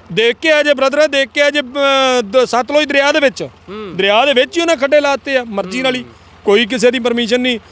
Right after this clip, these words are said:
Speaker 1: ਧੜਾ ਧੜ ਜ਼ੋਰ ਕੰਮ ਚੱਲ ਰਿਹਾ ਹੈ।
Speaker 2: ਹੂੰ, ਬਿਲਕੁਲ ਬੜਾ, ਅ, ਚਿੰਤਾ ਦਾ ਵਿਸ਼ਾ ਹੈ ਇਹ। ਇਸ ਤਰੀਕੇ ਨਾਲ, ਅ, ਖੱਡੇ ਲਾ ਕੇ ਡੂੰਘੇ ਡੂੰਘੇ ਟੋਏ ਮਾਰਨੇ ਦਰਿਆ ਦੇ ਵਿੱਚ, ਤੇ ਜਦੋਂ ਇਹਨਾਂ ਨੂੰ ਪਤਾ ਲੱਗਦਾ ਹੈ ਕਿ ਹੁਣ ਪੱਤਰਕਾਰ ਆ ਗਏ ਨੇ,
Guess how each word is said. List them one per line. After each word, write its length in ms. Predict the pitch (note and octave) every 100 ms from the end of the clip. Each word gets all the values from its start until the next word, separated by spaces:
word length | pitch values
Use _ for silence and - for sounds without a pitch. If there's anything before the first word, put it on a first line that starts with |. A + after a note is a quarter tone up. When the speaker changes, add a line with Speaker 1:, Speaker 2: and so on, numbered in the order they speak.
| - - -
Speaker 1:
ਧੜਾ 260 | G#3+ G#3+
ਧੜ 280 | B3 A#3 A3+
ਜ਼ੋਰ 400 | F3+ D#3+ A3 A#3+
ਕੰਮ 260 | - A3+ A3+
ਚੱਲ 260 | A3+ G3
ਰਿਹਾ 180 | D3 C#3
ਹੈ। 80 | - -
Speaker 2:
ਹੂੰ, 260 | B3+ A#3 C#3 - - -
ਬਿਲਕੁਲ 420 | D3+ A#3+ D#4 D4+ D#4 D#4+
ਬੜਾ, 400 | G#3 A#3+ C4 C4+ - - - G#3+ A#3+
ਅ, 40 |
ਚਿੰਤਾ 420 | - B3 B3 C#4
ਦਾ 140 | C#4+ C#4+
ਵਿਸ਼ਾ 320 | B3+ C4+ C4+
ਹੈ 80 | D4+ - - -
ਇਹ। 500 | A#3 A3+ C4 C#4 C#4
ਇਸ 180 | A#3+ B3
ਤਰੀਕੇ 380 | - A#3 - C4+
ਨਾਲ, 320 | C4+ B3+ C#4+
ਅ, 420 | - - - A3 A3+
ਖੱਡੇ 340 | G#3+ F3 C4
ਲਾ 200 | C#4 B3
ਕੇ 160 | B3 C4+
ਡੂੰਘੇ 320 | F3+ B3+ C#4
ਡੂੰਘੇ 260 | A#3+ C4 C4+
ਟੋਏ 240 | B3 C#4+
ਮਾਰਨੇ 380 | C4+ A#3+ A#3+ C4+
ਦਰਿਆ 300 | A3+ A3+ A#3+
ਦੇ 100 | C4
ਵਿੱਚ, 320 | B3 - C4+ - - -
ਤੇ 80 | B3+
ਜਦੋਂ 240 | G#3 A#3
ਇਹਨਾਂ 120 | C4
ਨੂੰ 100 | C#4+
ਪਤਾ 260 | C#4 B3 C4+
ਲੱਗਦਾ 260 | C4 A#3+ C4+
ਹੈ 80 |
ਕਿ 100 | C4+
ਹੁਣ 180 | C#4+ B3+
ਪੱਤਰਕਾਰ 480 | B3+ A#3 A#3+ - B3
ਆ 120 | A3+
ਗਏ 140 | A3 C4
ਨੇ, 180 | C#4+